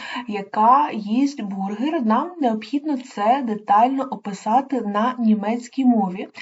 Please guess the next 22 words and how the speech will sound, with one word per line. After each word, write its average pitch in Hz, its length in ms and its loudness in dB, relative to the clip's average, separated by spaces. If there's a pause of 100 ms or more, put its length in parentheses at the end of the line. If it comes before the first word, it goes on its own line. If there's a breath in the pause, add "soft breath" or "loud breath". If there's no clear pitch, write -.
(380 loud breath)
Е, 202 240 -2
спочатку 277 880 0
нам 277 500 2
треба, 277 420 2
е, 339 40 -4 (540 loud breath)
показ-, 214 1120 0
е, 214 100 2
пояснити, 220 760 -2
що 277 240 -2
загального 226 580 2
ми 285 140 2
бачимо. 196 580 0
Це 320 220 0
дівчина, 262 680 -2 (480 soft breath)
яка 220 580 2
є, 214 460 -4 (240 loud breath)
е, 214 140 -6
яка 214 420 2
їсть 254 680 -4
бургери, 220 760 -2 (720 soft breath)
і, 302 320 0 (280)
м, 196 640 -4